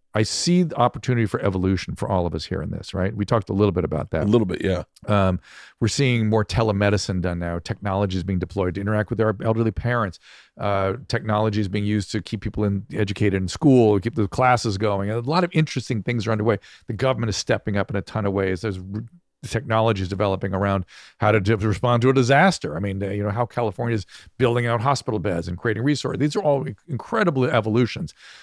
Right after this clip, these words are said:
Speaker 1: But this is also an opportunity for us individually each to evolve, right? And so what I was, one of the things I was advocating for people is if you're an anxious person like you and me,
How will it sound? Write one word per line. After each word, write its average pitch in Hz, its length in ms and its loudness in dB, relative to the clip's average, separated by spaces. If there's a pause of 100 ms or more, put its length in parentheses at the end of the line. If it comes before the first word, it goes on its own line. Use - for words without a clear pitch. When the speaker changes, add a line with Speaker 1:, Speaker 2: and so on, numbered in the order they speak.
(680)
Speaker 1:
But 143 220 4
this 151 220 2
is 165 100 0
also 135 320 2
an 127 100 0
opportunity 117 460 0
for 110 180 -2
us 104 160 -2
individually 101 760 0
each 92 260 -2
to - 160 -4
evolve, 80 380 -4
right? 98 240 0 (420)
And 104 260 0
so - 120 -4
what 113 100 6
I 131 80 6
was, 147 180 4
one 139 220 4
of 156 80 6
the 135 80 4
things 113 280 -2
I 110 120 0
was 95 160 0
advocating 110 440 2
for - 100 -14
people 101 320 -2
is 98 80 0
if - 80 -4
you're 117 100 2
an 113 60 4
anxious 127 360 2
person 107 440 2
like 104 180 -2
you 107 120 2
and 104 100 2
me, 123 180 2